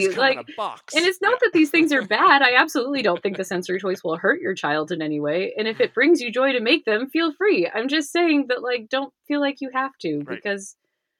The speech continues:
Speaker 2: your child is gonna find a lot of textures under the couch,
Speaker 1: Mm-hmm.
Speaker 2: frankly, and probably
Speaker 1: Mm-hmm.
Speaker 2: even eat them, so, like, whatever.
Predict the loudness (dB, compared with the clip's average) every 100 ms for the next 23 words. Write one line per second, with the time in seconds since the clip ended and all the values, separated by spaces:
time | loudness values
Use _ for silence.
0 | _ _ -10 -10 -2 2 2 2 -2 -4
1 | 2 2 4 2 -2 -6 -8 -8 -8 -8
2 | -8 -8 -4 0 0 0 -12 -18 -12 -6
3 | -6 -4 -4 -4 -4 -6 -4 -6 -6 -8
4 | -8 -10 -10 -10 -10 -8 -8 -6 -6 -8
5 | -6 -4 -4 -10